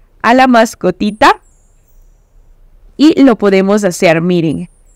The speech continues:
Movemos a la mascota con cualquier personaje. Le ponemos las animaciones de bailar. ¡Guau! ¡Qué genial! Cerramos y se queda bailando. Ahora vamos a hacerlo con ella. Vamos a ver si nos resulta con las dos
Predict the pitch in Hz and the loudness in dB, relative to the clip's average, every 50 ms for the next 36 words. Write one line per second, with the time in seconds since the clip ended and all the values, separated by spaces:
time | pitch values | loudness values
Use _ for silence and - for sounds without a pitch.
0 | _ _ - 196 190 185 185 185 202 233 277 320 311 285 254 220 196 185 190 190 | _ _ -6 -2 0 0 0 2 0 0 0 2 2 2 2 0 0 -2 -4 -4
1 | - - 226 - 247 233 - 233 233 220 208 214 196 202 196 - - 220 226 240 | -4 -6 -4 -2 -2 -2 -2 -2 -4 -2 0 0 0 0 -2 -4 -4 -2 0 0
2 | 302 311 - _ - 240 233 233 262 - - 226 190 196 185 165 156 - - 170 | 0 -2 -4 _ -2 -2 0 0 -2 -2 -2 -2 0 0 0 -2 -2 -4 -6 -10
3 | - - _ _ _ _ _ _ _ _ _ _ _ _ _ - 208 214 233 262 | -12 -14 _ _ _ _ _ _ _ _ _ _ _ _ _ -6 -2 0 0 2
4 | 247 247 226 214 202 208 214 226 233 240 - - - 196 208 202 202 208 220 226 | 2 0 0 2 0 0 0 0 0 -2 -4 -4 -4 0 2 2 2 2 2 0
5 | 247 240 226 220 208 180 190 - - 202 196 196 208 214 208 208 196 180 165 196 | 0 0 0 -2 -2 -4 -6 -6 -4 -4 -2 -2 -2 -2 -2 -4 -6 -6 -2 -2
6 | 196 190 196 214 214 214 220 180 170 165 165 170 170 208 247 247 247 247 220 254 | 0 0 2 2 2 2 2 0 0 0 0 0 0 0 0 2 2 2 2 2
7 | 202 208 233 220 190 - 196 190 220 220 196 202 196 196 185 175 170 165 160 - | 2 0 0 -2 -4 -4 -2 0 0 0 0 -2 -2 -2 0 0 0 -2 -4 -8
8 | _ _ _ _ _ _ - - 311 311 285 247 226 220 233 262 262 277 - - | _ _ _ _ _ _ -2 2 2 4 4 4 2 2 2 0 0 -2 -2 -8
9 | _ 277 294 320 320 330 320 311 - - 226 196 196 202 208 208 - - 196 196 | _ -4 -2 -2 0 0 -2 -2 -2 -2 -2 0 2 2 0 0 -2 -6 -6 -2
10 | 208 226 233 254 277 254 247 247 220 214 196 226 320 302 233 220 208 180 165 - | 0 0 2 2 2 2 2 2 2 2 2 2 0 0 0 0 0 0 -2 -4
11 | 180 - - 196 185 190 185 175 175 196 233 240 - 240 226 240 240 247 247 - | -6 -6 -4 -2 0 0 0 0 0 -2 -2 -2 -2 0 0 0 0 0 -2 -2
12 | 233 202 190 190 180 175 175 165 226 247 302 349 - - _ - 196 208 190 208 | -2 -2 -2 -2 -2 -4 -2 0 0 0 0 0 -4 -10 _ -6 -4 -4 -2 -2
13 | 220 226 214 233 - 247 233 240 254 240 208 185 - - 196 190 - 220 214 226 | 0 0 0 0 -2 -2 0 0 0 0 0 -2 -2 -2 -2 0 -2 -2 0 0
14 | 220 202 185 175 180 170 170 185 190 214 | 0 0 2 0 0 0 0 0 0 0